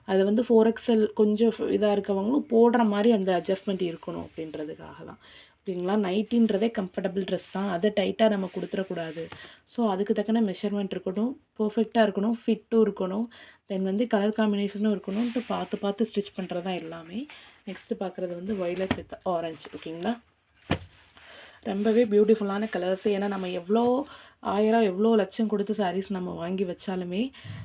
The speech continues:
வீட்ல கம்ஃபர்டபுளா இருக்கிறது கொடுக்குற எல்லாரோட ஒரே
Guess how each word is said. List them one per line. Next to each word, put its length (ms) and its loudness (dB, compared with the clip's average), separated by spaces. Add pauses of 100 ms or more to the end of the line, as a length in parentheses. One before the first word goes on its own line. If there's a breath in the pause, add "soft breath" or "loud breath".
(140 loud breath)
வீட்ல 300 4
கம்ஃபர்டபுளா 540 2
இருக்கிறது 400 -2
கொடுக்குற 340 -2
எல்லாரோட 800 2
ஒரே 280 -2